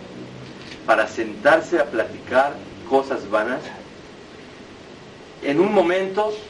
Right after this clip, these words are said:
que no está trabajando, en un momento que no está platicando de cosas que son necesidades, oye el recibo de luz, oye cómo viste,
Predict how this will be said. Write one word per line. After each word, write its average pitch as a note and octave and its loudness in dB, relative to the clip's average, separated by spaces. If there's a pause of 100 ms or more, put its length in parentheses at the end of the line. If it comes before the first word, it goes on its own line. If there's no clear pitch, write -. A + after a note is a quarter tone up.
que A#2 0
no D3 2
está D3 0
trabajando, C3 0 (960)
en D3+ 2
un G#3 6
momento F#3 2
que C#3 0
no C3+ 2
está - 0
platicando C3+ 0
de A2+ -2
cosas C#3 0
que - -10
son C3+ 0
necesidades, A2+ 0 (440)
oye C3 4
el A2 -2
recibo A#2 -2
de G#2 2
luz, G#2 -6 (520)
oye G#2 -4
cómo A#2 0
viste, A2 -6